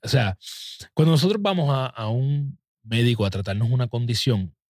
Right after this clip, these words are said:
el médico nos crea un ritual, te tienes que tomar este medicamento cada seis horas, cada ocho horas, ¿verdad?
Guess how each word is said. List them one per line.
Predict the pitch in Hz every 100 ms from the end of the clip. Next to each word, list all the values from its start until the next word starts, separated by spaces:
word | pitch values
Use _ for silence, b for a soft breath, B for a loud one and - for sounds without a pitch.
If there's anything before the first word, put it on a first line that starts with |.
| -
el | 120
médico | 120 147 165 151
nos | 139 120
crea | 156 131
un | 113
ritual, | 139 110 92
te | - 87
tienes | 95 110
que | -
tomar | 107 104 110
este | 117 - 107
medicamento | 98 101 101 123 127 123 117
cada | 101 104 104
seis | - 92 98
horas, | 123 127 110
cada | - 92 98
ocho | 101 95
horas, | 117 135 110
¿verdad? | 101 143